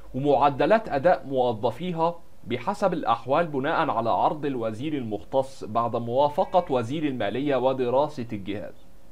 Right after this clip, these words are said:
ويجوز للسلطة المختصة تقرير مكافآت تشجيعية للموظف الذي يقدم خدمات ممتازة أو أعمالا أو بحوثا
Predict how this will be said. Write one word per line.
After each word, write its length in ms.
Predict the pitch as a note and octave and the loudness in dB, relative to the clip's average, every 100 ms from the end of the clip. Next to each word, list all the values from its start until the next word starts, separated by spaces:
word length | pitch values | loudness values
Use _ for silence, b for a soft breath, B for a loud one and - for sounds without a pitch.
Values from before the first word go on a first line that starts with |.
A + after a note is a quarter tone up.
| - - b - | -14 -14 b 6
ويجوز 680 | E3 F#3 F#3 A#3+ C4 F3 | 10 10 8 2 0 -2
للسلطة 680 | - D#3+ D#3 - G#3 A3 G3+ | -2 0 -2 0 0 2 2
المختصة 640 | E3+ B2+ - C3 A#2+ A2+ | 2 0 0 0 0 -2
تقرير 400 | G#2+ A#2+ E3+ G#3+ | -2 -2 -4 -4
مكافآت 760 | G3+ D#3 C3 A#2 A#2+ - F#3 - | -2 0 0 0 0 0 0 0
تشجيعية 720 | C3+ A#2+ A2+ A2 A2+ E3 D#3 | -2 -2 -2 0 0 0 0
للموظف 640 | C3 A#2 A2 A2 F#2 E2+ | 0 -2 0 0 0 -4
الذي 340 | F#2 G#2+ A2 A2+ | 0 0 0 -4
يقدم 540 | G#2+ - D3+ C#3 C3+ | -2 -2 -2 -2 -4
خدمات 540 | A#2 A2+ A2 B2+ D3 | -2 -2 0 0 -2
ممتازة 640 | C3+ B2 A2+ C#3+ D#3+ D3 C#3 | -4 -4 -4 0 0 2 2
أو 280 | A2 G#2+ | 2 4
أعمالا 580 | A#2 G#2 B2 D3+ D#3+ D3+ | 2 2 2 0 0 0
أو 180 | A2+ A#2 | -2 -2
بحوثا 760 | A2 G#2+ D3+ F3+ F3 F3 F3 | -4 -4 -2 -4 2 2 2